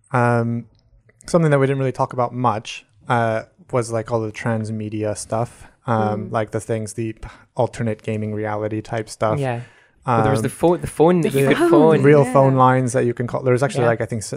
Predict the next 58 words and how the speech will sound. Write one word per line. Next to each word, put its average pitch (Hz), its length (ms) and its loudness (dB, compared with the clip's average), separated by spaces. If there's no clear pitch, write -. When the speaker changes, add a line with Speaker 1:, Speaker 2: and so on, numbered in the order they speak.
Speaker 1:
three 127 160 0
different 127 240 -6
lines 135 240 -4
'cause 113 140 -4
you 113 60 -4
could 117 100 -4
call 127 200 2
into 120 200 -4
the, 117 160 -2
to 120 160 0
the 113 180 0
T 117 200 -6
V 120 120 -4
show 123 320 0
Speaker 3:
Yep. 151 160 -2
Speaker 1:
as 120 220 -6
well. 135 480 2
Um, 110 360 0
you 113 120 -8
call 117 240 0
into 110 280 -2
the, 107 320 0
the 110 380 -2
Mammoth 110 400 -6
Cave, 110 480 -6
um, 107 480 -8
uh, 107 280 -2
helpline, 110 680 -4
uh, 110 300 -4
like, 107 220 -10
tour 113 220 -4
line 110 300 -6
or 110 60 -6
whatever. 110 480 -8
Um, 107 480 -2
lots 151 180 2
of 143 80 0
really 127 160 4
cool 123 200 -4
stuff. 117 440 0
I 131 40 -8
mean, 117 160 -4
there, 117 120 -2
even 123 220 -6
just 113 200 -6
the 117 120 -2
video 113 320 -2
series 113 420 -6
that 110 120 -6
they 110 80 -4
released, 110 580 -8
you 123 100 -10
could 113 140 -6
watch 110 240 -6
a 110 40 -12
few 110 240 -4
of 107 140 -4
the 107 200 -2